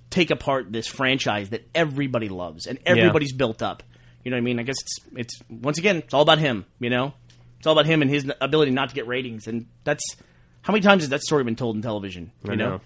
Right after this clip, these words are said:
Speaker 1: And I don't think he'll go anywhere. I, I don't think he'll go to Fox. I don't see why he would.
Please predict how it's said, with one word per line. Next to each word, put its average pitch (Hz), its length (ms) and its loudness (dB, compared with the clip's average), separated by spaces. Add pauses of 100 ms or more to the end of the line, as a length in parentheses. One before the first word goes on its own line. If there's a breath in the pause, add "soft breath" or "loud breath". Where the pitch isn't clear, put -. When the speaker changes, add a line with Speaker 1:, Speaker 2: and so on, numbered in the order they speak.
Speaker 1:
And 196 120 4
I 226 80 8
don't 254 140 8
think 254 140 2
he'll 262 80 2
go 208 180 8
anywhere. 185 280 2
I, 170 180 6
I 170 60 6
don't 196 140 4
think 185 140 -2
he'll 175 80 2
go 156 100 2
to 139 80 -2
Fox. - 420 -10 (460)
I 147 40 4
don't 165 120 4
see 175 100 2
why 147 240 8
he 143 160 0
would. 113 260 -4